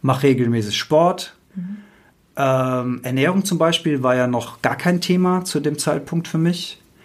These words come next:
Speaker 1: Da habe ich ja noch, äh, alles sozusagen, also mich normal in Anführungszeichen ernährt. Äh, äh, das kam dann alles auch erst nach und nach in mein Leben. Und, äh, ja, pff,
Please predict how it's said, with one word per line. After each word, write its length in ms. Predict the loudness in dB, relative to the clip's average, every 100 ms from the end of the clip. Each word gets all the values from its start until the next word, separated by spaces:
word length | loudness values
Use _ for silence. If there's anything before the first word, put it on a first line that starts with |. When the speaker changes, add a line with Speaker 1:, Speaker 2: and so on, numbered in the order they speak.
| -20 -20 _ _ -4
Speaker 1:
Da 120 | -2
habe 140 | 0
ich 100 | 2
ja 100 | 2
noch, 400 | 2 0 -4 -10 -10
äh, 380 | -6 -2 -2 -4 -6 -10 -14
alles 540 | -4 0 0 0 -4 -6
sozusagen, 640 | -8 -6 2 4 4 2
also 160 | -4 -2
mich 200 | -2 0
normal 520 | 2 4 4 4 2
in 100 | 0
Anführungszeichen 1000 | 0 -2 -2 -2 -2 0 0 0 -2 -2
ernährt. 640 | 0 0 0 0 -2 -6 -12 -20 -10
Äh, 360 | -6 -6 -6 -8 -14 -18 -20 -20 -20 -20 -20 _
äh, 240 | -2 0 2
das 180 | 0 2
kam 220 | 4 6
dann 120 | 4
alles 380 | 4 2 2 0
auch 260 | 0 0 0
erst 280 | -2 -2 0
nach 340 | 2 2 2
und 240 | -2 -4 0
nach 340 | 2 2 0
in 120 | -2
mein 220 | 0 0 2
Leben. 580 | 2 2 2 0 -2 -4
Und, 460 | -4 0 0 0 0
äh, 20 |
ja, 1080 | 0 2 2 0 -2 -6 -10 -6 -4 -2 -4 -8
pff, 280 | -14 -20 -20